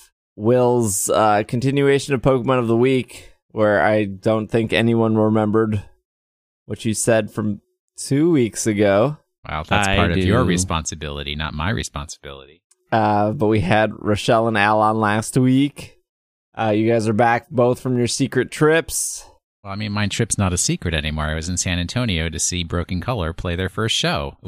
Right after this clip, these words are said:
Speaker 2: It was awesome.
Speaker 3: And I went to PodCon too.
Speaker 2: That was
Speaker 1: See
Speaker 2: not awesome. You got to hang out with
Speaker 3: Yeah.
Speaker 2: some dude with purple hair. I have no idea who that was.
Speaker 3: <gasps> Uh, uh, okay.
Speaker 1: All, Greg got
Speaker 3: <laughs> Just
Speaker 1: all the sick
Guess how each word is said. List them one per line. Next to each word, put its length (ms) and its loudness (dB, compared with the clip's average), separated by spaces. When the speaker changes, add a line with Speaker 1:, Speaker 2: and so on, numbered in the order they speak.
Speaker 2:
It 60 -8
was 240 -6
awesome. 600 -4
Speaker 3:
And 140 -4
I 120 0
went 200 -4
to 60 -10
PodCon 760 -4
too. 420 -4
Speaker 2:
That 140 0
was 100 0
Speaker 1:
See 60 -2
Speaker 2:
not 200 0
awesome. 480 -2
You 140 -6
got 180 -2
to 120 -4
hang 180 -4
out 160 0
with 100 0
Speaker 3:
Yeah. 60 0
Speaker 2:
some 160 -2
dude 240 0
with 160 -6
purple 320 -4
hair. 240 -2
I 60 -2
have 120 -6
no 140 -2
idea 360 -4
who 100 -10
that 160 -8
was. 380 -14
Speaker 3:
<gasps> 80 -10
Uh, 200 0
uh, 240 -2
okay. 320 -4
Speaker 1:
All, 240 4
Greg 320 2
got 200 4
Speaker 3:
<laughs> 20 -2
Just 20 -2
Speaker 1:
all 200 4
the 240 2
sick 540 -2